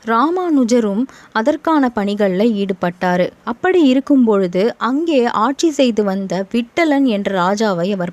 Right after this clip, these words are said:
பார்த்தாரு. அவர் வந்து, வந்து ஜெயின மதத்திற்கு மாறி அதுல நம்பிக்கை கொண்டு இருந்தாரு. அவரை திரும்பவும் வைஷ்ணவராக மாற்றி இங்கே கர்நாடகாவில் இருக்கக்கூடிய பெருமாள் கோவில்களை எல்லாம் திரும்பவும் வந்து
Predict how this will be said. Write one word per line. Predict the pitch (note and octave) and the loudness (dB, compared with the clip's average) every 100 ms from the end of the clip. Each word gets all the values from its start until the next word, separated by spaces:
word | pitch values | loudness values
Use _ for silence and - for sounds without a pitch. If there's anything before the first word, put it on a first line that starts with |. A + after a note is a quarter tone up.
| - | -4
பார்த்தாரு. | E3+ F3 F3+ E3+ F3+ D4+ - - - - | -4 -4 -2 0 0 0 -4 -20 -20 -4
அவர் | - D4 G4 F4 | -2 2 2 2
வந்து, | C#4+ A#3+ C#4+ | 2 2 2
வந்து | B3+ A3 G3 A3 A3 | 2 0 0 0 2
ஜெயின | A#3+ D#4 E4+ | 2 2 0
மதத்திற்கு | C4+ G#3+ G#3 - G3+ - B3+ | 0 0 -2 -2 -6 0 0
மாறி | G#3 F#3 G3+ G#3+ A3 | 2 0 0 0 -2
அதுல | A#3 B3+ E4 | -2 0 2
நம்பிக்கை | D#4 A3 G#3+ C#4 - C4+ | 2 2 2 0 2 0
கொண்டு | A#3+ G3+ G3+ A3+ | 0 -4 0 0
இருந்தாரு. | F#3+ F3+ E3+ E3 E3+ E3+ - - - - - _ | 0 -2 -2 -2 0 -2 -6 -20 -20 -20 -20 _
அவரை | - A#3+ C#4+ D#4 D#4+ E4 - | -2 0 2 2 2 -2 -4
திரும்பவும் | D#4+ E4+ E4+ F4 D4+ B3 C#4 C4+ F#3 | -2 0 0 2 2 2 0 -4 -6
வைஷ்ணவராக | F#3+ G#3 B3 - C#4+ C4+ A3+ G3 F#3+ A3 | -2 -2 -2 0 2 2 2 0 0 -2
மாற்றி | G3 F3+ A#3 - G#3+ A3+ D4+ | -2 -2 -2 -2 -4 -2 0
இங்கே | D4 A#3 A#3+ | 2 2 2
கர்நாடகாவில் | A3 B3 D4+ D4+ D4+ D4 C4 B3+ A3+ | 0 0 0 0 0 0 2 2 2
இருக்கக்கூடிய | G#3 G#3 - C#4 C4 A3+ G3 F#3+ | 0 0 -2 0 -2 -2 -2 0
பெருமாள் | G#3 A#3 B3+ B3+ A#3+ | 0 2 2 2 0
கோவில்களை | A3+ G3+ G3+ G3 F#3 F3+ | 0 0 0 -2 -2 -2
எல்லாம் | F3 F3+ F3+ C4 | -2 -4 -2 -2
திரும்பவும் | C#4 D4+ F#4 F4+ C#4+ G#3+ A3+ | 0 2 2 2 2 0 -2
வந்து | G#3 F3+ F3+ G3+ | -4 -6 -6 -4